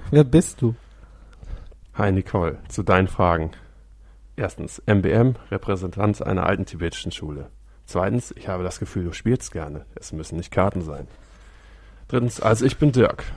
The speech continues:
Speaker 2: Dirk neunzehnhundertfünfundsiebzig. Wenn du möchtest, können wir uns ja mal treffen, zum Beispiel in Leipzig. Wäre mal ein kleiner Ausflug für dich, du würdest mal aus deinem Alltag herauskommen.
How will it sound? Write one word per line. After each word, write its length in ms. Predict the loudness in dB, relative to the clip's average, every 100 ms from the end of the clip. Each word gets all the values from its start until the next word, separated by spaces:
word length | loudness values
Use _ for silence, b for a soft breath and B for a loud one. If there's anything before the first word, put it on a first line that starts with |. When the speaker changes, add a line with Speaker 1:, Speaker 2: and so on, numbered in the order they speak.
| 2
Speaker 2:
Dirk 200 | 4 4
neunzehnhundertfünfundsiebzig. 1120 | 4 2 0 -2 0 0 -2 -6 -10 -12 -12 -16 -16 B B B B B B B
Wenn 140 | 6
du 60 | 8
möchtest, 420 | 8 6 -2 4
können 140 | 6
wir 60 | 6
uns 120 | 4
ja 100 | 4
mal 120 | 4
treffen, 400 | 2 0 -2 -6 -8
zum 120 | -8
Beispiel 280 | -8 -2 2
in 40 |
Leipzig. 480 | 4 2 -2 -16 -16 -20 -20 -20 -20 -20 -20 b b b 0
Wäre 160 | 4
mal 140 | 8 8
ein 60 |
kleiner 300 | 8 6 8
Ausflug 300 | 6 4 -2
für 120 | -12 -12
dich, 240 | -12 -10
du 80 | -4
würdest 360 | 0 0 -2 -4
mal 160 | -2
aus 100 | 0
deinem 180 | 2 2
Alltag 340 | 4 4 2 0
herauskommen. 520 | -4 -8 -8 -10